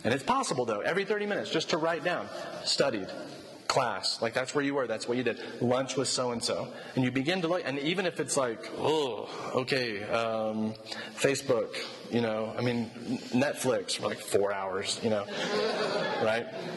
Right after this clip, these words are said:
'Cause Facebook is like potato chips, right? You can't just have one. You can't just have one episode, like, I'm gonna have a bag full of episodes, right? 'Cause potato chips, an open bag is an empty bag, let's face it. Um,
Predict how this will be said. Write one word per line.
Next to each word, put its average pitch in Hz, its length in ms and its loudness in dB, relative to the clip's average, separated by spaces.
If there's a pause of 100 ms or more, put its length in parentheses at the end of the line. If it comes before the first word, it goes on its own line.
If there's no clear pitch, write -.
'Cause - 140 0
Facebook 147 360 4
is 123 120 2
like 113 120 2
potato 147 280 0
chips, - 420 -2
right? 117 220 0
You 113 100 -2
can't 120 240 0
just 120 320 0
have 107 280 0
one. 120 260 0
You - 640 -10
can't 113 160 2
just 113 100 0
have 135 160 0
one 170 160 2
episode, 127 680 0
like, 110 320 0
I'm 117 40 0
gonna 117 140 2
have 110 140 0
a 95 60 -2
bag 101 400 0
full 95 140 2
of 90 80 2
episodes, - 600 -2 (520)
right? 113 280 2 (720)
'Cause 87 100 2
potato 151 360 2
chips, - 580 -2 (800)
an 107 140 2
open 117 200 2
bag 117 180 4
is 113 120 -4
an 110 60 2
empty 107 180 0
bag, 113 320 2
let's 95 140 -4
face 113 240 4
it. - 140 0 (340)
Um, 123 420 2